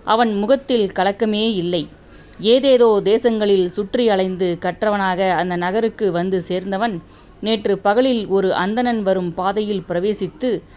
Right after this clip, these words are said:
எதிர்வர அவனை விலகிப் போக சொல்லி குரல் கொடுத்ததற்கு மறுத்தவனாக அருகாமை வந்தபோது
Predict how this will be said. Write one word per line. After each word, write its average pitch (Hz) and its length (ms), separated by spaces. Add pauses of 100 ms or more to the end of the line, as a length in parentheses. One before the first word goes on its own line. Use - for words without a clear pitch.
(220)
எதிர்வர 214 640
அவனை 196 400
விலகிப் 247 440
போக 208 280
சொல்லி 190 440
குரல் 233 280
கொடுத்ததற்கு 190 760
மறுத்தவனாக 196 920 (420)
அருகாமை 247 580
வந்தபோது 190 680